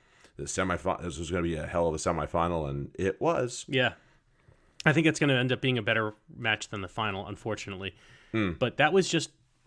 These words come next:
Speaker 2: like, you know, there's, there's a lot of comparisons between sports when you are, you know,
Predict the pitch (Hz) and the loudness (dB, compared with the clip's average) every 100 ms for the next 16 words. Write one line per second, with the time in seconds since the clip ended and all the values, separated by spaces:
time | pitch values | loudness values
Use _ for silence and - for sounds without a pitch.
0 | - - 147 120 - - - _ - - | -16 2 4 4 -2 -20 -20 _ -20 -20
1 | _ _ _ _ _ _ - 185 135 127 | _ _ _ _ _ _ -4 2 2 2
2 | 139 139 135 - 147 147 165 170 160 127 | 2 0 0 -2 -2 2 4 4 0 0
3 | 131 127 - 117 113 131 120 - 113 110 | 2 2 -2 -6 -6 -4 -4 -4 -4 -4
4 | - 113 104 104 104 104 - _ 123 110 | -4 -6 -4 -4 -4 -6 -12 _ -8 -6
5 | 104 104 _ _ _ - 127 95 | -6 -8 _ _ _ -6 -4 -4